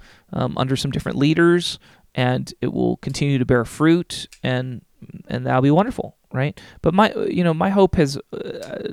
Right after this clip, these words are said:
on a personal level, um, I've always, my hope has always been more along the upper room model in the sense of the, the, the prayer,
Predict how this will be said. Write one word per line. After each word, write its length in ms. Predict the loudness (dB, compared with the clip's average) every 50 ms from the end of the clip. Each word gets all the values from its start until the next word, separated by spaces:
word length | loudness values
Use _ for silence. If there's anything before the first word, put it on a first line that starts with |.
| -10 -10
on 140 | -8 -6 -6
a 40 | -4
personal 480 | 0 4 4 4 4 4 2 0 0
level, 400 | 2 2 2 2 2 0 0 -2 _ -16 -20 -20 -20 _ _ _ _ _ _ _ _ 0 2
um, 300 | 4 4 4 2 0 -6 _ 0
I've 260 | 4 4 4 4 6
always, 300 | 6 6 6 6 4 4
my 160 | 2 2 4
hope 220 | 4 4 2 2 2
has 140 | 0 0 0
always 320 | 0 2 4 4 4 4
been 240 | 2 0 -2 -2 -2
more 580 | -4 -4 -4 -2 0 0 2 2 2 0 -2 -2 -4
along 400 | -4 -2 -2 -2 -2 -2 -2 -2
the 120 | 0 0
upper 200 | 0 0 -2 -6
room 280 | -8 -6 -4 -4 -4 -2
model 460 | 0 0 2 2 2 0 0 -2 -4 -6
in 120 | -6 -4
the 80 | -4 -4
sense 340 | -4 -4 -4 -6 -6 -6 -4 -2
of 200 | -2 -2 -2 -4
the, 100 | -10 -10 _ _ 0
the, 340 | 2 2 2 2 0 -4 -4
the 80 | -6 -6
prayer, 680 | -6 -6 -2 2 4 4 6 6 6 6 6 4 2